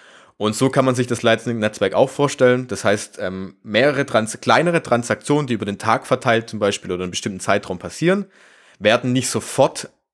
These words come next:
in das Netzwerk übernommen oder in den Block gener-, äh, in den Block übernommen. Und dadurch, äh, dauert es nicht so lange, sondern sie werden, ähm,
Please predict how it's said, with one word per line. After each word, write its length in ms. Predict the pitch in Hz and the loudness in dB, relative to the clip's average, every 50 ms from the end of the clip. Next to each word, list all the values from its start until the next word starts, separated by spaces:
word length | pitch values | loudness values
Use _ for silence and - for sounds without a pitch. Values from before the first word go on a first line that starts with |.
| _ _ _ - | _ _ _ -6
in 100 | 135 131 | -2 0
das 160 | 127 123 - | 0 2 2
Netzwerk 340 | 139 131 131 - - 139 135 | 2 2 2 2 2 0 0
übernommen 380 | 131 135 135 135 139 139 147 127 | 0 -2 -2 0 0 -2 -2 -2
oder 140 | 107 104 98 | -2 -2 -2
in 80 | 101 | -2
den 140 | 101 98 95 | -4 -4 -4
Block 200 | - 113 120 - | -2 -2 -2 0
gener-, 300 | - 139 135 135 135 - | -2 -4 -2 -4 -4 -6
äh, 160 | - 120 117 | -6 -6 -4
in 80 | 113 113 | -4 -6
den 100 | 117 117 | -4 -2
Block 200 | - 127 123 - | 0 0 0 -2
übernommen. 420 | 143 143 143 143 147 156 175 185 - _ - - _ _ _ _ _ _ _ _ - | -4 -6 -4 -2 -2 -2 -4 -6 -12 _ -20 -20 _ _ _ _ _ _ _ _ -4
Und 180 | 107 107 - | -4 0 2
dadurch, 460 | 101 107 110 110 117 120 117 117 - | 2 4 4 4 2 2 2 0 -2
äh, 180 | - 110 101 98 | 0 2 2 2
dauert 300 | 92 - 95 98 104 101 | 2 4 4 4 4 2
es 80 | 95 - | -2 -6
nicht 100 | 104 - | -8 -8
so 60 | - | -4
lange, 360 | 87 90 95 123 165 190 202 196 - - - - _ | 0 0 2 2 0 -2 -4 -6 -12 -20 -20 -20 _
sondern 460 | - - - 120 123 143 143 143 143 143 | -6 0 2 2 4 4 4 2 2 0
sie 180 | - 123 107 | -2 -2 0
werden, 500 | 107 110 113 117 113 117 117 113 110 110 - | 2 4 4 4 2 0 -2 -4 -6 -8 -8
ähm, 720 | 107 101 98 98 98 98 101 98 98 98 95 92 90 - | -4 -2 0 0 0 0 -2 -4 -6 -8 -8 -10 -12 -14